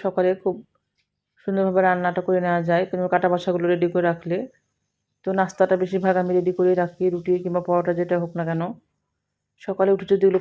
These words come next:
করতে যাই তাহলে আর একেবারে বারোটা বেজে যায়। তো এই ফ্রোজেন করা টমেটো ছিল ফ্রিজে, সেটাই বের করে দিয়ে দিলাম। তো টমেটোগুলো শেষ করতে হবে,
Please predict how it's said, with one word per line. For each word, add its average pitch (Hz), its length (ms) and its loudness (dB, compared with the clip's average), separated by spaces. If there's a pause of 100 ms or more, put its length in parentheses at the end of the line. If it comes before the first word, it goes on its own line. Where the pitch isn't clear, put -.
করতে 185 260 0
যাই 190 140 4
তাহলে 185 340 -2
আর 185 60 2 (120)
একেবারে 180 380 -2
বারোটা 175 320 2
বেজে 175 200 0
যায়। 170 220 0 (1300)
তো - 140 -14
এই 190 140 2
ফ্রোজেন 190 300 2
করা 190 180 4
টমেটো 185 360 -4
ছিল - 100 -10 (100)
ফ্রিজে, 185 280 -2
সেটাই 190 260 0
বের 185 180 2
করে 180 160 2
দিয়ে 175 240 0
দিলাম। 175 220 -4 (140)
তো - 80 -6 (140)
টমেটোগুলো 175 520 -2
শেষ 175 140 -10
করতে 180 320 -6
হবে, 175 200 -4